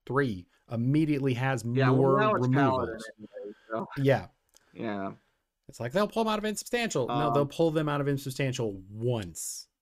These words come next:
Speaker 1: twice, and then they're
Speaker 2: Yeah.
Speaker 1: done. And then, like, they have to recharge, and the, the assassin goes, "Okay, I'll use my blinks or teleports or the other shadows." Like, of-,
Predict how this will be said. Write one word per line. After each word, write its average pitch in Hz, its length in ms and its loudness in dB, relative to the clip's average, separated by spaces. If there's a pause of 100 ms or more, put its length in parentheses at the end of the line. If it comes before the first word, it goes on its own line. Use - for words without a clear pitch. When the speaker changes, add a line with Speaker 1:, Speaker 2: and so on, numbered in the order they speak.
(180)
Speaker 1:
twice, 123 680 -4 (240)
and 113 180 0
then 104 140 0
they're 107 160 0
Speaker 2:
Yeah. 98 100 -6
Speaker 1:
done. 110 320 -2
And 120 140 -2
then, 123 120 0
like, 117 200 -2
they 113 100 -2
have 123 180 -2
to 117 80 -4
recharge, 110 500 0
and 107 100 -6
the, 104 340 -6
the 113 160 -10
assassin 120 400 -4
goes, 110 220 -4
"Okay, 156 440 0
I'll 135 140 0
use 143 320 -2
my 139 140 -2 (160)
blinks 139 560 -2
or 113 240 -4
teleports 139 720 -2
or 123 180 2
the 120 260 -6
other 123 300 -2
shadows." 113 540 -4
Like, 113 240 -6
of-, 117 180 -18